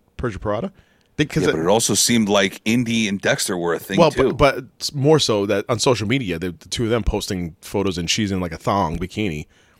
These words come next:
Speaker 1: in a, in a,
Speaker 2: Oh,
Speaker 1: in a jacuzzi
Speaker 2: w-,
Speaker 1: with him.
Speaker 2: wonderful.
Speaker 1: Oh, God. Just insane. Um,
Speaker 2: Harland really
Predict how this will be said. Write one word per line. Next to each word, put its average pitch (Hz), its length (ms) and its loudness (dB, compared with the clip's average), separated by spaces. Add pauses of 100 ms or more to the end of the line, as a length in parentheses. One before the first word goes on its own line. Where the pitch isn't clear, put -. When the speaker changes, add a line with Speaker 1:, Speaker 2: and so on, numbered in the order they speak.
(120)
Speaker 1:
in 98 120 -2
a, - 20 -6
in - 60 -4
a, 101 40 2
Speaker 2:
Oh, 92 240 2
Speaker 1:
in 113 100 0
a 95 40 0
jacuzzi 92 120 -4 (240)
Speaker 2:
w-, 104 60 0
Speaker 1:
with 90 120 -4
him. 76 140 -6
Speaker 2:
wonderful. 95 640 -2
Speaker 1:
Oh, 78 240 -6
God. - 320 -8 (120)
Just - 140 -10
insane. - 300 -12 (720)
Um, 87 320 -4 (1000)
Speaker 2:
Harland 117 540 2
really 82 340 0